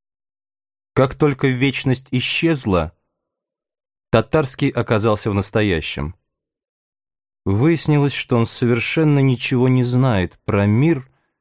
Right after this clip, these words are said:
который успел возникнуть вокруг за несколько последних лет.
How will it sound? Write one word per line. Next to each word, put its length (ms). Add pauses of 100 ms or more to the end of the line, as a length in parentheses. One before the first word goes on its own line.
(380)
который 340
успел 400
возникнуть 640
вокруг 380
за 160
несколько 560
последних 720
лет. 540